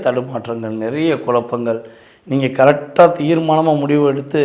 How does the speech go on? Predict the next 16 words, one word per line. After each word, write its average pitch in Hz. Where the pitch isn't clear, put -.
இது 143
செய்யலாம்னு 147
நினச்ச 135
விஷயத்த 135
சாதாரண 175
ஒரு 151
நபர் 156
நீங்கள் 117
ஒரு 107
கேள்வி 185
கேட்டதுனால 143
குழப்பி 120
விட்ருவார். 78
அப்போ 135
மகர 190
ராசி 196